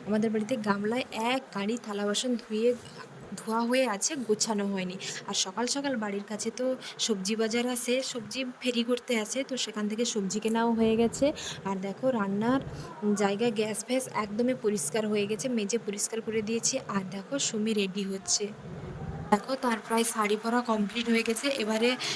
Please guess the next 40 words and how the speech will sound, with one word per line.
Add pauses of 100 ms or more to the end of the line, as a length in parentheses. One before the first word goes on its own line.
(120)
চুল
চিরুনি
করবে
আর
সিঁদুর
টিঁদুর
পরবে,
এইভাবে
বেরাবে,
যেগুলো
মেয়েদের
বেরানোর
সময়, (440)
উম,
যা
যা
লাগে
আর
কি। (340)
তো
সে
আজকে
যাবে
তার
বাবার
বাড়ি। (360)
তো
অনেক
দিন
ধরে
যা-,
যায়নি,
যাবে
যাবে
বলছিল। (340)
আর (260)
একটা
কারণে,
বিশেষ
কারণের